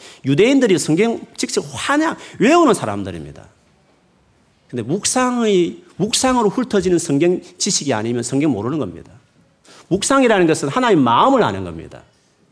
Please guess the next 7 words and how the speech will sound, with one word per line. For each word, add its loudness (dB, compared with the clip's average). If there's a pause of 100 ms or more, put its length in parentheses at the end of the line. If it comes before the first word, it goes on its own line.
(1200)
하나님의 -8
마음을. -20 (1700)
그래, -2
그런 4
의미에서 2
성경을 2
정말 0